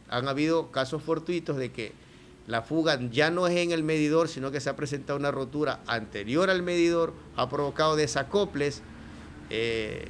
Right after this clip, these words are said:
tenemos que indicar que el Cuerpo del Ejército no cambió, eh, las tuberías que debería haber cambiado, la-, las guías domiciliarias debieron haber sido cambiadas nuevas, pero están con las antiguas y por lo tanto están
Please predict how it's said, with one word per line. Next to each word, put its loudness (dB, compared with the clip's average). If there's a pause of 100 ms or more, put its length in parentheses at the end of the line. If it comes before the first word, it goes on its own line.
tenemos 0
que 2
indicar 2
que 0
el -8
Cuerpo 0
del 2
Ejército 0
no 0
cambió, 2 (600)
eh, 2
las -4
tuberías 2
que -2
debería 2
haber -2
cambiado, 0
la-, 0
las -6
guías 2
domiciliarias 0
debieron 0
haber -2
sido -4
cambiadas -4
nuevas, -4 (320)
pero -2 (380)
están -2
con -4
las -4 (180)
antiguas -4
y -6
por -6
lo -4
tanto -4
están -6